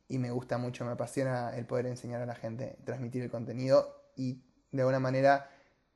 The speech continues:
pasarles el amor que tengo yo por una materia o por lo que a mí me gusta del otro. Es decir, bueno, a mí me gusta esto, pero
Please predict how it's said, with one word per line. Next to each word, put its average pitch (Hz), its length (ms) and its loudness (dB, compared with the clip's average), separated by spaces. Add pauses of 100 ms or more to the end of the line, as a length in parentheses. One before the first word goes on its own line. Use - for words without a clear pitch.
(380)
pasarles 170 460 8
el 151 100 8
amor 147 240 8
que 160 80 6
tengo 151 280 6
yo 147 580 6
por 139 200 8
una 143 180 8
materia 156 600 8
o 143 80 8
por 131 140 4
lo 131 100 2
que 135 60 4
a - 20 4
mí 139 80 4
me 139 160 2
gusta 143 200 2
del 131 100 4
otro. 143 320 8
Es 139 60 -4
decir, 131 220 -6
bueno, 135 180 4
a 135 40 0
mí 156 60 0
me 175 80 2
gusta 165 180 2
esto, 147 220 0
pero 127 340 0